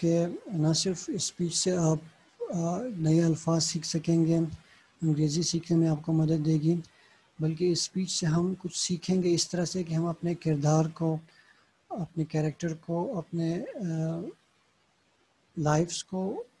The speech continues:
बेहतर बनाने के लिए इसमें बहुत सारी चीज़ें हैं जो हम अपना सकते हैं। और ख़ासकर protest किस तरह की होनी चाहिए, protest कैसे करना चाहिए, इस पे हमने नॉन वायलेंट protest का एक नया तरीका सीखा है।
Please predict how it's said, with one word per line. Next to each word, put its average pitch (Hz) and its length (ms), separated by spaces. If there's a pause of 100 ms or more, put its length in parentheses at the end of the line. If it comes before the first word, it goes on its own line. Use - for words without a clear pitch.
(440)
बेहतर 156 320
बनाने 160 320
के 160 120
लिए 165 160
इसमें 160 240
बहुत 147 240
सारी 160 240
चीज़ें 151 380
हैं 156 160
जो 156 120
हम 165 240
अपना 147 380
सकते - 360
हैं। 151 260 (480)
और 151 60
ख़ासकर 170 560 (220)
protest 180 680
किस - 220
तरह 175 120
की 165 160
होनी 147 240
चाहिए, 143 420 (460)
protest 170 500
कैसे 165 280
करना 147 320
चाहिए, 147 440
इस 156 120
पे - 140
हमने 160 220
नॉन 156 300
वायलेंट 156 600 (600)
protest 151 400
का 170 100
एक 160 160
नया 151 180
तरीका 156 400
सीखा 156 400
है। 160 240